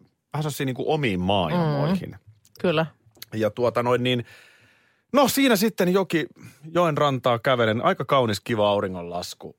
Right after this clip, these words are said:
Speaker 1: Ja, ja tota, tietysti en oikein edes kuule, mitä tapahtuu, kun on vastamelukuulokkeet. Ja sitten siitä aika läheltä, niinku,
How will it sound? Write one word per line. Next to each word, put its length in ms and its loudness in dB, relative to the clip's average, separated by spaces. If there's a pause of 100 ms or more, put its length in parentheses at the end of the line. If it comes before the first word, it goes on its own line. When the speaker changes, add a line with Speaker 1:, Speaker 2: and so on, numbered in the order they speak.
(120)
Speaker 1:
Ja, 280 -6
ja 140 -8
tota, 500 0 (360)
tietysti 480 0
en 120 0
oikein 180 0
edes 120 0
kuule, 260 2
mitä 200 0 (220)
tapahtuu, 520 -2
kun 200 -2
on 200 0 (760)
vastamelukuulokkeet. 1080 0
Ja 100 -4 (380)
sitten 340 -2
siitä 360 0 (400)
aika 200 0
läheltä, 340 2 (220)
niinku, 400 -10